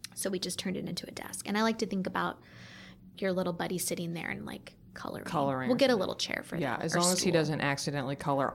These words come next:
Speaker 2: onto the piece.
Speaker 1: Oh, he will.
Speaker 2: Yeah.
Speaker 1: He will.
Speaker 2: No, he won't. Just
Speaker 1: Um,
Speaker 2: kidding.
Speaker 1: <laughs> that's what you're gonna
Speaker 2: <laughs> I'll get my scrub daddy out. It'll be
Speaker 1: Yep.
Speaker 2: fine. Yeah.
Speaker 1: And, yep, uh, that's gonna be interesting.
Speaker 2: Mm-hmm.
Speaker 1: But you have now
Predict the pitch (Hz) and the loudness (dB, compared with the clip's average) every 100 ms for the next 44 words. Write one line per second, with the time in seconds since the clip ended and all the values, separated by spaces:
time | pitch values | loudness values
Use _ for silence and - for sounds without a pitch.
0 | 135 139 135 - - - - - - - | 2 2 0 -4 -6 -6 -6 -4 -4 -2
1 | - - 240 320 226 175 - - 147 101 | -4 2 6 8 6 2 -6 -6 -4 -2
2 | - - - 156 143 147 - - - - | -4 -6 -2 0 2 2 0 -4 -8 -2
3 | 196 185 - - 202 190 226 202 233 240 | 0 4 6 6 4 6 8 8 8 8
4 | 254 247 262 277 269 254 269 233 226 - | 8 8 8 8 6 6 8 6 4 6
5 | 185 226 233 233 - 277 262 175 160 160 | 8 10 10 8 10 12 12 12 10 8
6 | 170 175 196 202 180 147 156 - 165 139 | 10 10 10 12 10 8 4 4 6 8
7 | 208 214 302 - - - - - - 214 | 6 2 0 -4 -6 -8 -8 -12 0 0
8 | 208 - 208 208 180 208 180 175 180 180 | 0 0 2 2 2 -2 2 4 4 4
9 | 190 226 277 202 - - - - - 208 | 4 8 8 8 0 -16 -20 -10 0 4
10 | 220 214 185 180 185 190 - | 6 6 4 6 6 4 2